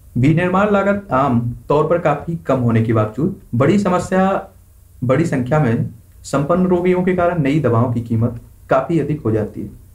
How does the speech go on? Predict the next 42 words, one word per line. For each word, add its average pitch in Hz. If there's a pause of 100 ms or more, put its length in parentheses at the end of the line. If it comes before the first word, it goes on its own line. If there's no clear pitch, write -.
(520)
नतीजतन 165
दुनिया 151
भर 165
के 180
अधिकांश 123
लोग -
उन 135
दवाओं 147
की 180
बढ़ी 127
हुई 113
कीमत 120
का 151 (380)
वहन 147
यानी 151
कि 160
नहीं 139
खरीद 110
पाते 101
हैं 117 (560)
और 127
हर 170
साल 180
लाखों 160
लोग 180
उन 127
दवाओं 123
की 160
कमी 156
से 165
पीड़ित 117 (220)
हो 151
जाते -
हैं, - (560)
जिसका 180
रास-, -
सस्ते 135
में 120
बड़े 123
पैमाने 143
पर 151
उत्पादन 110